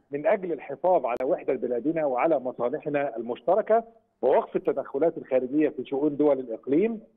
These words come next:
كما أن التباعد المصري التركي أدى إلى تفاقم الأزمات والصراعات، بدليل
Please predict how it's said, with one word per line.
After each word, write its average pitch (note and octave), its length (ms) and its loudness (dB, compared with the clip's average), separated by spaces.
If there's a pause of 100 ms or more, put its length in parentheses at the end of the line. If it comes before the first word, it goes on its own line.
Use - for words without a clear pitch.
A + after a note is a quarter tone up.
(180)
كما E3 380 2
أن C4 140 0
التباعد F#3 500 0
المصري D#3+ 480 0
التركي G3 560 0 (340)
أدى E3+ 280 4
إلى B2+ 240 -2
تفاقم F#3+ 480 -2
الأزمات C3+ 540 0
والصراعات، C3 640 0 (420)
بدليل F3 560 0